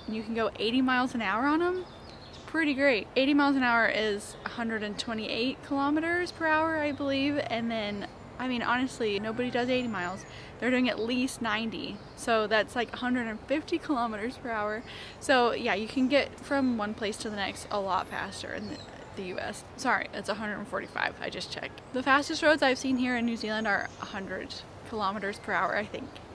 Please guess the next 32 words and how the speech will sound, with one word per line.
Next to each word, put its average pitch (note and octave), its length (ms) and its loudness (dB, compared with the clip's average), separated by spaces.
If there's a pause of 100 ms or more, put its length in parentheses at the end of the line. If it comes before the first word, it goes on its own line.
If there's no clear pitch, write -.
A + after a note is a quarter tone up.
(300)
Those A3 240 2
are A3+ 100 2
the G3+ 300 2
motorways. - 640 -4 (580)
This C#4 220 2
next D4+ 260 4
point D#4+ 260 6
I C#4 100 6
actually C4 360 4
kind D4+ 240 4
of D#4 80 4
had C4+ 160 4
a C4 40 0
hard B3 180 4
time B3 280 0
putting A#3 260 0
into A#3+ 220 -2
words, C4+ 680 2 (280)
but A3+ 400 6
it B3 140 2 (340)
goes C#4+ 220 8
along C#4 320 6
with B3+ 160 2
how A3+ 260 4 (120)
big A#3+ 320 4
the C4 80 0
U C4 240 2
S B3+ 240 2
is. C4 320 0 (180)
There's C4 240 4
such C#4+ 240 2
a, D4+ 140 2